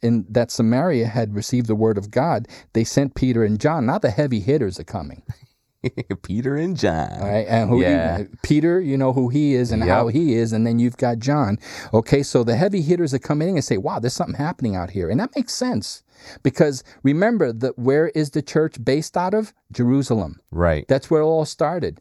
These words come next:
Speaker 1: That's where the authority of the church is. And if it's starting to spread throughout this persecution,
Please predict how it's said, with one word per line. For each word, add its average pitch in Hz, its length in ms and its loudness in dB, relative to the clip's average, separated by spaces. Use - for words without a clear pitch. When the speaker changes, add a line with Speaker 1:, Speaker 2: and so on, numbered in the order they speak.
Speaker 1:
That's 135 260 -2
where 165 120 0
the 151 140 2
authority 131 600 0
of 123 100 -2
the 123 80 -2
church 131 400 -4
is. 123 220 0
And 107 100 2
if 113 100 -2
it's 123 140 0
starting 175 380 0
to 139 40 2
spread 156 520 -2
throughout 123 300 -2
this 139 120 -6
persecution, 123 880 -2